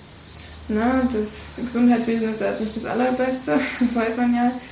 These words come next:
Und dadurch sind die Demenzkranken wirklich teilweise auch, oder überwiegend entweder bettlägerig oder, ähm, im Rollstuhl. Und was an dem, in der Dokumentation so fantastisch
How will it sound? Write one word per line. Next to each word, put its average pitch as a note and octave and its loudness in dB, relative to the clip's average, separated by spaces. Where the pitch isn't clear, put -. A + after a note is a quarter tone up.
Und A3+ 2
dadurch A#3+ 4
sind B3 6
die A#3 4
Demenzkranken A3+ 0
wirklich A3+ -4
teilweise A3 -2
auch, - -14
oder - -4
überwiegend A#3 2
entweder A3 -2
bettlägerig A#3+ 0
oder, G#3 -4
ähm, A2 -2
im - -2
Rollstuhl. C4 2
Und A#3+ 4
was B3+ 6
an B3 6
dem, C4+ 6
in B3 4
der B3 6
Dokumentation B3+ 4
so B3+ 4
fantastisch B3+ 0